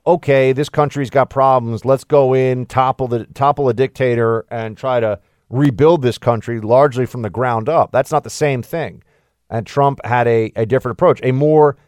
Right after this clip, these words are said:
non-interventionist, which is not the same as an isolationist, a non-interventionist approach to, uh, issues, particularly in the Middle East.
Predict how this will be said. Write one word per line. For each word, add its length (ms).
non-interventionist, 1400
which 120
is 100
not 200
the 80
same 300
as 100
an 100
isolationist, 1040
a 100
non-interventionist 1400
approach 640
to, 520
uh, 300
issues, 500
particularly 420
in 60
the 60
Middle 240
East. 280